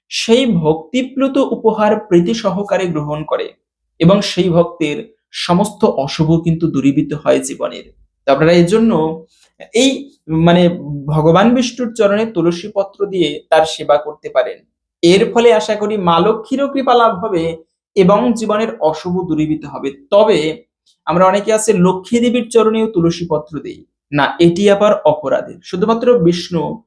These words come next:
বা নারায়ণ ভগবান তুলসী পাবে। হরে কৃষ্ণ। আশা করছি আজকের এই তথ্যগুলো আপনাকে সমৃদ্ধ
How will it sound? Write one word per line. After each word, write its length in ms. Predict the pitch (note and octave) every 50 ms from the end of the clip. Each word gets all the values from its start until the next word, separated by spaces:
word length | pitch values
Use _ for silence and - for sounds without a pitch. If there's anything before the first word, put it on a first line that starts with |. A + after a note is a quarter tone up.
| _ _ -
বা 80 | E3+ F3
নারায়ণ 600 | F3 D3+ C#3 C#3 C#3 D3 D#3 F3 G3 G#3 G#3 F#3
ভগবান 380 | G3+ G3+ G3+ G3+ G#3 G#3 G3+
তুলসী 380 | - - C#3+ C#3 C#3 C#3 C#3 -
পাবে। 260 | - - - - - _ _ _ _ _ _ _ _ -
হরে 140 | C3+ C3+ C#3+
কৃষ্ণ। 340 | D3 D#3 E3 E3+ - - G3 G#3 A3+ - - - - _ _ _ _ _ _ -
আশা 320 | G3+ G3 G3 - B3+ B3
করছি 280 | B3 C4 B3 B3+ - C4
আজকের 240 | B3+ B3+ - A#3+
এই 120 | B3 B3 A#3+
তথ্যগুলো 500 | A#3 F#3+ - - - A3 G3+ G#3 G#3 G3+
আপনাকে 320 | G3 - - G#3 G#2+ G#2+ G#2
সমৃদ্ধ 520 | - - F3 D#3 D#3 D3+ D#3+ D#3+ D#3